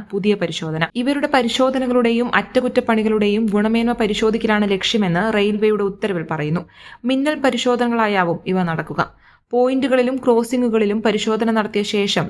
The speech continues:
നിർദ്ദിഷ്ട ഉദ്യോഗസ്ഥർ അനുബന്ധ പരിശോധനകളും നടത്തിയേക്കും. ട്രാക്ക് അനലിസ്റ്റിക് സെല്ലായിരിക്കും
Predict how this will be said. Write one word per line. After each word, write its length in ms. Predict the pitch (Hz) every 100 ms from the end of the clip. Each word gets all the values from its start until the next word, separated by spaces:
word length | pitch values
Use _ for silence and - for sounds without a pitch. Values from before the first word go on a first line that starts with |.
| 190
നിർദ്ദിഷ്ട 380 | 214 208 226 247
ഉദ്യോഗസ്ഥർ 600 | 226 196 220 214 - 233 - 208
അനുബന്ധ 360 | 214 226 240 233
പരിശോധനകളും 760 | 233 208 208 208 196 180 190 233
നടത്തിയേക്കും. 500 | 180 - 156 151 - -
ട്രാക്ക് 300 | 254 262 285
അനലിസ്റ്റിക് 500 | 254 247 247 240 -
സെല്ലായിരിക്കും 640 | 240 233 247 220 196 190